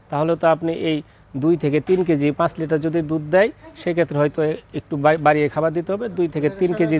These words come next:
আড়াই কেজি দানাদার খাবার দিলে হবে, দুই থেকে আড়াই কেজি দানাদার খাবার। তো দুই থেকে আড়াই কেজি দানাদার খাবার, আহ, আহ, দেওয়ার মাধ্যমে যদি আপনার পাঁচ লিটার দুধ আপনি, আহ, দোহাতে পারেন, তাহলে পাঁচটি দেশি গরু যদি আপনি লালন পালন করেন, তাহলে কিন্তু আপনি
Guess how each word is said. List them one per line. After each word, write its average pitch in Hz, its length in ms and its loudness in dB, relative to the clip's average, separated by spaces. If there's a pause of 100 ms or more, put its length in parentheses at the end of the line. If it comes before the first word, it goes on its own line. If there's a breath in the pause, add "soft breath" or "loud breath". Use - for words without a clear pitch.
(100)
আড়াই 151 240 6
কেজি 139 220 -2
দানাদার 147 320 2
খাবার 135 260 0
দিলে 120 180 0
হবে, 101 200 -4
দুই 143 160 -2
থেকে 151 240 -4
আড়াই 160 220 6
কেজি 139 180 2
দানাদার 131 360 2
খাবার। 101 240 -4 (560 soft breath)
তো 147 60 0
দুই 165 220 4
থেকে 190 220 2
আড়াই 190 400 6
কেজি 190 220 -2
দানাদার 185 420 0
খাবার, 165 340 4
আহ, - 720 -2
আহ, 143 720 0
দেওয়ার 160 240 6
মাধ্যমে 147 360 0
যদি 139 280 -2
আপনার 139 240 -2
পাঁচ 165 180 -4 (100)
লিটার 135 260 -2
দুধ 120 140 -4 (460)
আপনি, 131 300 -4
আহ, 131 460 -2
দোহাতে 135 360 0
পারেন, 135 320 2 (380 soft breath)
তাহলে 139 300 4
পাঁচটি 170 480 -6
দেশি 151 280 -4
গরু 151 200 -2
যদি 143 180 -2
আপনি 143 160 0
লালন 151 280 2
পালন 147 240 0
করেন, 139 240 -2
তাহলে 127 220 -4
কিন্তু 131 180 -4
আপনি 131 160 -4